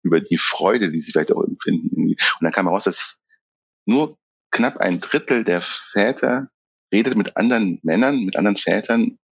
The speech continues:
über ihr Leben als Vater. Und das fand ich total verrückt. Weil das zeigte einfach nur eine große Einsamkeit von, von vielen Männern, äh, und vielen Vätern.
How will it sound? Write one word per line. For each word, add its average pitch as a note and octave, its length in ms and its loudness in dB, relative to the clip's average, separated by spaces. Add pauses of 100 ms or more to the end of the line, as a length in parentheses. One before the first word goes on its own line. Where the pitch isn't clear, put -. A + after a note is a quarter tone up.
(140)
über G#2 260 0
ihr G2+ 120 2
Leben A2+ 480 2 (160)
als G2 260 0
Vater. - 460 -2 (840)
Und G2 120 0
das G#2 100 0
fand G#2+ 220 2
ich - 80 -6
total - 240 -2
verrückt. - 320 -4 (1000)
Weil F2+ 120 0
das G2 160 -4
zeigte A#2+ 320 2
einfach F#2+ 200 0
nur G2+ 320 0 (460)
eine F#2+ 100 2
große G#2 720 0 (220)
Einsamkeit - 720 -2 (760)
von, D2+ 400 -2
von D#2+ 200 -2
vielen D#2+ 340 2
Männern, D#2 480 0
äh, - 160 -4
und F2 160 -2
vielen D#2+ 220 2
Vätern. E2+ 500 0